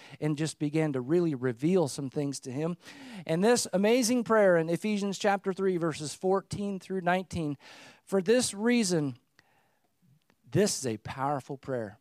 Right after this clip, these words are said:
Sorry to interrupt the scripture there, but this is a powerful prayer. I had a family member, and, um, th-, they had, uh, indicated that they weren't sure anymore that they were a believer.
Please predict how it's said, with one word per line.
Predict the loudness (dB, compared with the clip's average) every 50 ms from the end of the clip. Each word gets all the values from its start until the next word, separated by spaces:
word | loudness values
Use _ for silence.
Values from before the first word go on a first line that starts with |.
| _ _
Sorry | -14 -6 -2 0 0 0
to | 0 -2
interrupt | -4 -2 -2 -2 -2 -2 -4
the | -6 -8 -8
scripture | -8 -6 -4 -4 -4 -4 -6 -6
there, | -4 -2 -2 -2 0
but | -2 -4 -4 -2
this | -2 -2 0 0
is | 0 0 0
a | 0 0
powerful | 0 -2 -2 0 0 0 0 -2 -4 -6
prayer. | -2 0 0 2 2 0 0
I | 0 0 0 0 -2
had | -6 -4 -2 0 0
a | -2 -2
family | -4 -6 -6 -4 -4 -4 -4 -4 -4
member, | -4 -4 -4 -2 -2 -2 -2 -2 -4 _ _ -20 -20 -20 -20 -20 -16 -10
and, | -6 -4 -2 -2 -2 -4 -4 -2
um, | -2 -2 -2 -2 -4 -8 -12 _ _ _ _ -20 -20 -20 -20 _ _ _ _ _ -4
th-, | -4 -4 -4 _ -8
they | -2 2 2 4 4 4 2
had, | 2 0 -2 0 0 0 -2 -4 -4
uh, | -2 -2 -2 -2 -2 -2
indicated | -2 0 0 0 -2 0 2 2 2 4 2 0 -2 -4 -4
that | -2 -2 -2 -2 -2
they | 0 0 0
weren't | 0 0 -2 -4 -6 -6 -8
sure | -10 -6 -2 0 0 0 0 -2
anymore | -4 -6 -6 -4 -4 -4 -4 -2 -2 -2 -2 -4 -4
that | -4 -6 -6 -2
they | -2 -2 -2
were | -2 -2 -2 -2
a | -2 -4
believer. | -4 -4 -4 -2 -2 -2 -2 -2 -4 -4 -6